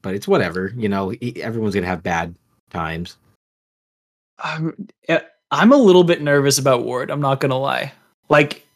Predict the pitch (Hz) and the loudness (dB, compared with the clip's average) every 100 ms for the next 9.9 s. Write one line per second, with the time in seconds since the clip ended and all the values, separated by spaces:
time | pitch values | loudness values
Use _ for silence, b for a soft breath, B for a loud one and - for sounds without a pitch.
0 | - 160 170 160 170 165 156 147 143 143 | 0 0 4 6 6 6 6 6 8 8
1 | 139 127 123 _ _ _ _ _ _ _ | 6 4 0 _ _ _ _ _ _ _
2 | 143 143 139 139 - 139 - 131 127 131 | 0 2 4 2 0 0 0 2 2 2
3 | 127 123 - _ _ _ - 147 208 180 | 0 -4 -12 _ _ _ -6 4 4 4
4 | - 208 - 190 175 254 226 156 110 156 | 0 0 2 4 4 4 2 0 0 2
5 | 143 135 131 151 170 254 175 - _ _ | 4 4 2 -2 0 2 2 -2 _ _
6 | _ _ _ _ _ _ _ _ - 143 | _ _ _ _ _ _ _ _ -6 -4
7 | 127 131 143 156 165 160 147 - 131 135 | 0 2 4 6 6 4 2 -2 -2 -2
8 | 139 165 180 - _ _ _ _ - 180 | 0 0 -2 -4 _ _ _ _ -2 0
9 | 180 196 190 135 143 165 180 208 202 | 4 4 4 2 2 4 6 4 2